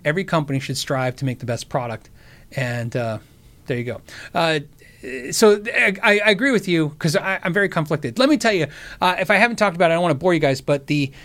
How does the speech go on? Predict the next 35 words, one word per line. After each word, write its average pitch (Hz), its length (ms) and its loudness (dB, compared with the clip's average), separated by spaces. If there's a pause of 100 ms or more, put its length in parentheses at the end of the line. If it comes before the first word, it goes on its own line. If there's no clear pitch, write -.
(280)
the, 143 320 0
uh, 143 180 -6
P 240 180 0
R 233 60 6
S 208 140 4
S 190 240 -2
E, 147 320 -2 (280)
uh, 135 300 0
the, 135 420 -4
the 160 160 0
hollow 170 220 0
body 165 160 2
tube 160 180 -4
behind 139 240 -2
me, 123 120 -2
made 127 240 0
in 127 80 -4
China. 123 340 -4 (380)
Uh, 127 340 -2
I 156 140 2
received, 185 360 -2
I 160 100 -2
think 214 120 2
I 202 60 0
told 180 180 0
the 156 60 -2
story, 160 240 0
I - 20 2
don't 156 100 0
wanna 135 140 -2
rehash 123 420 -4
it 117 60 -6
again, 120 220 -6
but 143 100 0
I, 139 200 0